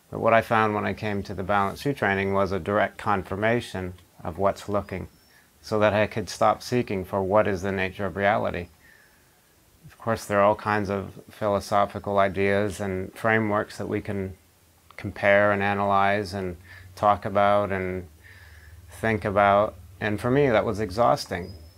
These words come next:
to really philosophize about the nature of reality. It didn't bring me the direct result of, of relief, of confirmation that all is well.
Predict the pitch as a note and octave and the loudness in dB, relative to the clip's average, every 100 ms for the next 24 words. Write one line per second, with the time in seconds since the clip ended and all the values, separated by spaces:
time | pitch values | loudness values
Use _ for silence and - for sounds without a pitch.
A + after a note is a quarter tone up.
0 | - - G#2+ G2+ A#2 A2 G#2+ G2 G#2 G2+ | -20 -12 -6 0 2 4 2 0 2 4
1 | G2+ - F2 F#2 F2+ F#2 F#2 - G2 G2 | 4 2 -4 -2 -2 -2 -4 -4 -6 -6
2 | F2 G2+ F2 G2 F#2 F#2 F#2 F#2 F#2 A#2 | -6 -6 -2 2 2 0 -4 -6 -4 -2
3 | A2+ G#2 A2+ A2+ G#2 G2+ G2+ F2+ G#2 G#2+ | -2 0 0 0 0 0 -2 0 2 2
4 | G#2+ - - - - - - - - - | 2 -10 -20 -20 -20 -18 -18 -16 -14 -14
5 | - - - G#2 F2+ G#2+ G#2+ - G2+ F2 | -16 -16 -6 -4 2 4 4 2 -4 -4
6 | - - - F2+ G#2+ G#2+ A2 B2 - - | -12 -14 -10 -2 2 4 4 2 -2 -16
7 | - F#2+ F#2 - - A2 G2+ G#2 G#2 A2+ | -10 -4 -4 -4 2 2 2 0 2 2
8 | - G2 G2+ G2 G#2 G#2+ G2 B2+ D3 - | -2 -6 -4 0 0 0 0 2 2 -2